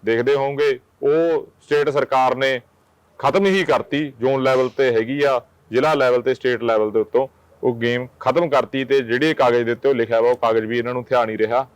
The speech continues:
ਤੇ ਅਸੀਂ ਉਮੀਦ ਕਰਦੇ ਹਾਂ ਵੀ ਜਿਹੜੇ ਸਪੋਰਟਸ ਮਿਨਿਸਟਰ ਆ ਜਾਂ ਮੁੱਖ ਮੰਤਰੀ ਪੰਜਾਬ ਨੇ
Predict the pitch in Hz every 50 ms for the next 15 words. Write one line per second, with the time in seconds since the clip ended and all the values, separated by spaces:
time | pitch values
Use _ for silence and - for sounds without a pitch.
0 | _ _ _ _ - 120 104 120 123 123 127 135 135 139 - 139 123 113 107 120
1 | 123 127 127 123 127 135 135 131 120 113 - - - _ _ _ - - 131 143
2 | 156 147 - - 135 135 135 - - 143 131 123 123 120 - - 135 135 131 131
3 | 131 127 120 117 - - 123 120 120 107 - 123 127 127 127 123 120 107 - -
4 | - - - - - - - - - - - - - - 127 131 117 127 127 143
5 | 147 151 156 151 131 107